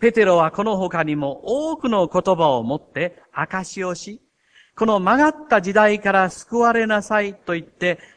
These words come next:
彼らに勧めた。」この曲がった時代。イエス・キリストを拒む。神様に背を向ける時代は、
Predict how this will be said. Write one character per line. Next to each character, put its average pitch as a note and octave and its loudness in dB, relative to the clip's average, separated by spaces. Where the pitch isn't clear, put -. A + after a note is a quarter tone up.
彼 G3+ 0
ら C3 0
に D#3+ -4
勧 - -10
め A#2 -8
た。」 - -20
こ E3+ -8
の C#3+ -6
曲 C3 -8
が C#4+ -4
っ D4+ -8
た E3 -4
時 B2+ -16
代。 A2 -10
イ G#3 -8
エ F#3+ -6
ス・ - -10
キ E3 -10
リ D#3+ -8
ス - -2
ト D#3 -4
を D3+ -8
拒 D3+ -6
む。 G2 -16
神 C4+ -4
様 G3 -4
に F3 -6
背 F#3+ -8
を G3 -6
向 F3+ -8
け F#3 -6
る D3 -8
時 C3 -16
代 C#3+ -8
は、 C#3+ -10